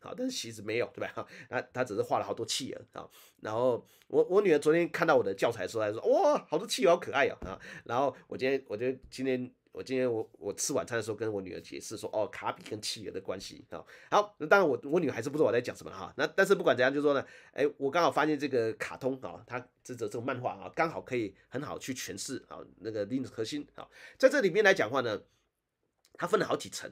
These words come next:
啊，注意到啊，它会有，呃，地下层啊，然后再是这个地上层啊，然后在上面还有更上一层啊，然后跟 Linux kernel 有关的，就是在，呃，这个第一层跟地下地下那一层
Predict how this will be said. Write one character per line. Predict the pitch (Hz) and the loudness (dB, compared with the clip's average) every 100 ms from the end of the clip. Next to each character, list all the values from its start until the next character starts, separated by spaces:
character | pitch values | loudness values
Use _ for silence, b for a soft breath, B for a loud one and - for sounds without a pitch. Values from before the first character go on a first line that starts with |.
| - | -14
啊， | 85 | -10
注 | 147 | -4
意 | |
到 | 139 | 0
啊， | 110 - B | 0 -4 B
它 | - 180 | -2 2
会 | 175 | 2
有， | 92 78 62 | 2 -2 -6
呃， | - 95 | -8 -6
地 | - 165 | -6 2
下 | - | 2
层 | - - - _ | 0 -12 -14 _
啊， | - 87 - b | -12 -12 -16 b
然 | - 113 | -4 0
后 | 131 | 2
再 | 139 117 | 2 2
是 | - 120 110 | 0 -6 -6
这 | 110 | -4
个 | 110 101 95 95 95 - - | -2 -2 -2 -4 -6 -10 -10
地 | 185 | -4
上 | 175 113 | -2 -2
层 | - - - | -8 -14 -12
啊， | 90 - b b | -14 -14 b b
然 | 127 | 0
后 | |
在 | 147 | 2
上 | 156 165 | 4 4
面 | 156 | 2
还 | 120 | 2
有 | 120 92 - - | 0 0 -8 -2
更 | 151 | 0
上 | 135 123 | 0 -2
一 | |
层 | 127 - - _ | -4 -10 -16 _
啊， | - - b b | -18 -18 b b
然 | 151 | 4
后 | 220 233 | 8 8
跟 | - 240 233 | 10 8 8
Linux | 247 | 2
kernel | 196 233 190 | 2 4 4
有 | 113 | 4
关 | 95 143 | 2 0
的， | 123 | 0
就 | 123 | -2
是 | 117 113 | -8 -12
在， | 98 117 107 98 92 90 87 90 _ | -4 -2 -2 -2 -4 -4 -6 -10 _
呃， | 87 85 85 90 90 | -10 -8 -10 -12 -10
这 | - | -6
个 | 113 | -4
第 | - 143 143 | -4 -6 -6
一 | |
层 | 135 - - _ | -6 -10 -12 _
跟 | 110 101 - | -8 -8 -8
地 | 120 | -10
下 | 107 95 85 _ _ _ _ _ _ _ | -6 -6 -8 _ _ _ _ _ _ _
地 | 151 | -6
下 | 123 117 | 0 0
那 | 110 | 0
一 | 107 | -4
层 | - | -8